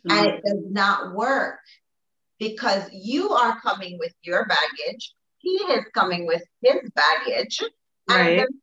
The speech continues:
Speaker 1: still the outside influences. And we have to fight through all of that.
Speaker 2: That's right.
Speaker 1: But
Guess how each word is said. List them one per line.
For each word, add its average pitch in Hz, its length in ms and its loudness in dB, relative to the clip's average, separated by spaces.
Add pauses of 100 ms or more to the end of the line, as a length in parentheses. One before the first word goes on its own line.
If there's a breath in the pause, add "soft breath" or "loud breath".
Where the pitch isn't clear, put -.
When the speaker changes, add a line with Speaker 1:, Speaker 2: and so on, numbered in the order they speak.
(120)
Speaker 1:
still 320 260 4
the - 140 4
outside 214 840 4
influences. 180 1040 -4 (420 soft breath)
And 214 200 -2
we 226 140 6
have 220 220 4
to 214 120 0 (120)
fight 185 280 2 (180)
through 190 280 0
all 160 280 4
of 151 100 0 (120)
that. 196 280 4 (540)
Speaker 2:
That's 180 260 0
right. 196 240 4
Speaker 1:
But - 160 4